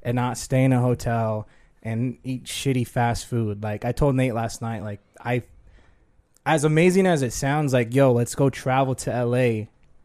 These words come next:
flights covered." Like, it sounds amazing, but you don't have a car, so you're stuck with the artist for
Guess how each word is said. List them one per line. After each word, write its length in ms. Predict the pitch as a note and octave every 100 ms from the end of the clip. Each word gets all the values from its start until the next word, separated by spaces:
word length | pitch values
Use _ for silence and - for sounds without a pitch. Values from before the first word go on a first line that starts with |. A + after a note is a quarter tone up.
| _ _ _ _ _ -
flights 420 | - C#3+ C#3+ -
covered." 440 | - C#3 A#2 A2
Like, 140 | A2+ C3+
it 80 | C#3+
sounds 300 | F3+ G3 D#3+
amazing, 560 | C3+ D3 B2+ A2 G2+ - _ _ _ _ C#3
but 260 | C#3 C#3
you 100 | C#3
don't 120 | D3+
have 120 | D3 B2+
a 60 |
car, 420 | - B2 A2+ B2 B2
so 180 | -
you're 180 | B2 A#2+
stuck 440 | - - - C3 C3+
with 100 | A#2
the 100 | A#2
artist 420 | A#2+ A#2 A2+ -
for 160 | A#2+